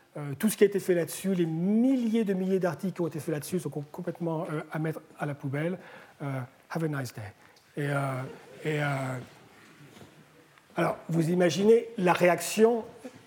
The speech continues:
des autres qui, bien sûr, n'ont pas pu résister les insultes. Oui, enfin, il est plus qu'il était, euh, euh, du genre, euh, voilà, enfin,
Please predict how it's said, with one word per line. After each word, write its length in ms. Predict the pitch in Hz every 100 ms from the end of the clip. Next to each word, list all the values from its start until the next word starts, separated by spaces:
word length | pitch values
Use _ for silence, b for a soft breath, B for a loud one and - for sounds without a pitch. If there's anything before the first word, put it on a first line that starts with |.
| - -
des 300 | 165 165 143
autres 320 | 254 247 - 117 - - - - - - - _ _ - - _ _
qui, 140 | - 170
bien 240 | 147 170
sûr, 500 | 160 - 214 226 180 - - 220 - 330
n'ont 160 | 180 165
pas 120 | 185
pu 140 | 196
résister 1000 | 151 190 165 180 - - 220 214 196 160
les 220 | 156 147
insultes. 600 | 170 160 - 196 175 -
Oui, 360 | 160 143 156 170
enfin, 460 | 135 - 139 127 107 -
il 160 | - 170
est 60 | 165
plus 240 | - 180
qu'il 180 | - 160
était, 340 | 165 196 160
euh, 300 | 147 139 139 349
euh, 300 | 208 175 160
du 140 | 139 147
genre, 400 | 165 180 170 156
euh, 120 | 139 B B B
voilà, 200 | - 156
enfin, 220 | 147 160